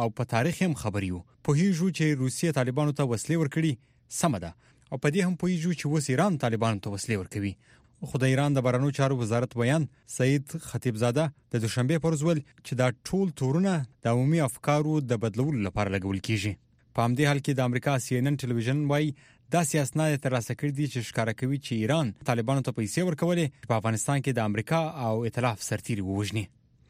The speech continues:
په راپور کې راغلي دي چې د ایران د قدس ځواکونو پر قومندان قاسم سلیماني د امریکا د برید یو دلیل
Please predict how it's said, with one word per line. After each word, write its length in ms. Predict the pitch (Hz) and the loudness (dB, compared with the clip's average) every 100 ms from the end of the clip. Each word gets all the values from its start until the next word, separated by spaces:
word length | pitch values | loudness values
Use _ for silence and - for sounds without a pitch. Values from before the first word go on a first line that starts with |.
| - - | -20 -6
په 160 | 139 139 | 2 2
راپور 180 | 135 175 | 2 0
کې 60 | 160 156 | 2 2
راغلي 200 | 160 156 | 2 0
دي 80 | 156 | -2
چې 60 | - | 2
د 40 | 135 | 2
ایران 180 | 143 147 139 | 4 2 2
د 60 | 127 | 2
قدس 320 | 127 131 131 110 | 2 0 0 0
ځواکونو 420 | 120 - 143 139 | -2 0 0 0
پر 160 | 131 113 113 | -2 -4 -2
قومندان 420 | 113 120 135 101 _ _ _ - - | 0 2 0 -2 _ _ _ -8 -2
قاسم 260 | 110 151 139 | 0 0 0
سلیماني 360 | 120 120 139 131 | 0 2 2 2
د 120 | 120 | 2
امریکا 300 | 113 - 135 | 0 2 2
د 180 | 120 104 | 2 0
برید 300 | 131 113 120 | 0 0 -2
یو 60 | 113 | 0
دلیل 240 | 113 127 | 2 0